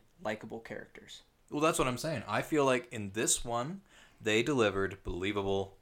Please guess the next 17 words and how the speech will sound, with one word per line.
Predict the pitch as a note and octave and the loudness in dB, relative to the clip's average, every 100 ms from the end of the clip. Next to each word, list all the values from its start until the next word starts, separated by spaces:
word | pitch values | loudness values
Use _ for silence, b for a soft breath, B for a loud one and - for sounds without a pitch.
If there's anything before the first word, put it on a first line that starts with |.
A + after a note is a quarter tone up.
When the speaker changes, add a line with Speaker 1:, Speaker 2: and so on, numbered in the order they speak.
| _ | _
Speaker 2:
fairly | - G2 F#2+ F#2 | -4 -2 0 -2
ra-, | F2+ F2+ - | -2 -4 -4
well-rounded | G#2+ F2+ E2+ | -4 -4 6
Speaker 1:
You're | C4 | 10
right, | F3 C#3+ | 10 12
that, | D3+ D3+ | 10 10
uh, | |
Speaker 2:
characters. | D3 D3+ | 2 4
Speaker 1:
and, | C#3+ D3+ | 4 6
and | D#3 | 8
I | D3+ | 8
agree | C#3+ D3+ | 8 4
with | C#3 | 2
that. | A2+ G2 - | 0 -2 -4
You | B2+ | 0
know, | A#2+ A#2 | 2 2
with, | B2+ A#2 | 0 -2